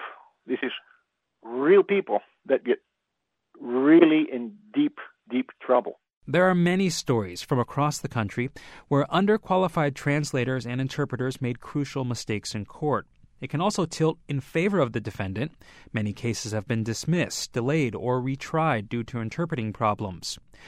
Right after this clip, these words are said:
Speaker 2: By federal law, people appearing in court have a right to a qualified interpreter,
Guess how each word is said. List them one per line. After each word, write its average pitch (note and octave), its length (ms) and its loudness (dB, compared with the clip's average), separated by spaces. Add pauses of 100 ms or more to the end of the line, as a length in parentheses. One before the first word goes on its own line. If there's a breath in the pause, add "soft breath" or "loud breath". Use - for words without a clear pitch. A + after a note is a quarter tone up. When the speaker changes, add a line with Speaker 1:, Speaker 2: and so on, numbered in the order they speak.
(160 soft breath)
Speaker 2:
By D3+ 100 4
federal G3 420 2
law, C3 340 6 (100)
people E3 280 -2
appearing C#3 320 -2
in B2+ 120 -2
court C3+ 260 0
have B2 140 -4
a B2+ 100 0
right A#2+ 360 0
to - 140 -6
a C#3 60 -4
qualified A2+ 560 0
interpreter, A2 640 -4